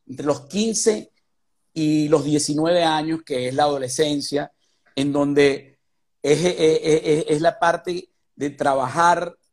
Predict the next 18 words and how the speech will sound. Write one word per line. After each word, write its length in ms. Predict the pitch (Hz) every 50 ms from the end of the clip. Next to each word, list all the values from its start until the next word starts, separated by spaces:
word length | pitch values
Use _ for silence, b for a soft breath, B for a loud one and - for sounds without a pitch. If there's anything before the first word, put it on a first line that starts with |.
| _ _ _ _ _ _ -
eh, 200 | 147 139 139 135
más 260 | 131 139 151 151 - -
fuerte 460 | 135 175 180 175 170 156 - - 190
y, 220 | 175 156 147 147 -
y, 440 | - 151 143 143 147 156 147 147 143
y, 80 | - 151
y 20 |
tomar 320 | 131 - 139 131 139 143 160
la 100 | 180 180
decisión 540 | 165 147 - 147 127 - 151 160 165 170 - _ _ _ _ _
si 300 | - - - 139 127 131
quieres 380 | - 165 196 214 185 151 131
realmente 640 | - - 147 151 151 151 160 160 165 165 156 - 151
ser 200 | - 170 156 156
profesional 680 | - 165 156 151 - 135 - - 123 120 131 139 139 127
o 40 |
no, 220 | 120 131 147 139 120
¿no? 220 | 117 135 165 -